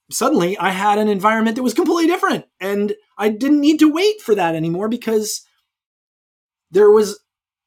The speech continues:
love in, in this place of no love. And that just became,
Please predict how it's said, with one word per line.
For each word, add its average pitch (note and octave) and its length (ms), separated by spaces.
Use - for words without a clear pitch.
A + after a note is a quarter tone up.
love D#3 640
in, D#3 340
in D#3 140
this D3 160
place F#3 480
of C#3+ 600
no D3 420
love. E3 280
And C#3 100
that F3 120
just - 200
became, F#3+ 640